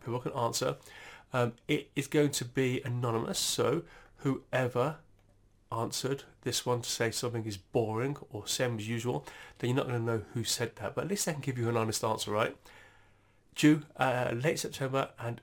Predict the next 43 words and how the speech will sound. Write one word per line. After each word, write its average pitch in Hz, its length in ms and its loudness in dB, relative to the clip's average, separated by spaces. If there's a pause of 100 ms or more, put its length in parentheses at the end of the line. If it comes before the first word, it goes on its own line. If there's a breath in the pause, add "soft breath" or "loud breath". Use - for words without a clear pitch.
early 123 240 0
October. 113 440 -2
Now, 127 260 2 (360 soft breath)
while 135 220 2
we're 208 80 0
talking 131 560 -2 (100)
about, 120 680 -2 (500 loud breath)
uh, 120 480 0 (160)
the, 117 220 0
uh, - 60 -2
the 120 120 -8 (100)
forms 120 360 -2
polls, - 420 0 (800)
that - 260 -2
forms 175 240 2
poll 117 220 0
is 113 80 -2
going 123 180 0
to 120 120 -6
get 113 280 -4
a 113 140 -4
new, 117 420 0 (480 loud breath)
uh, 117 60 0
it's 117 120 2
gonna 143 140 4
become 131 220 -6
an - 80 -2
app. - 280 -6 (220)
Okay, 120 220 -2
so 139 160 -4
Microsoft 180 280 -2
say 120 280 2 (320 loud breath)
that - 100 -4
a - 20 2
lot 175 140 6
of - 80 -2
people 143 160 -2
don't 135 240 -4
know 113 120 -2
about 110 200 -2
the 120 60 -8
forms, 107 500 -2 (120)
um, 104 440 -2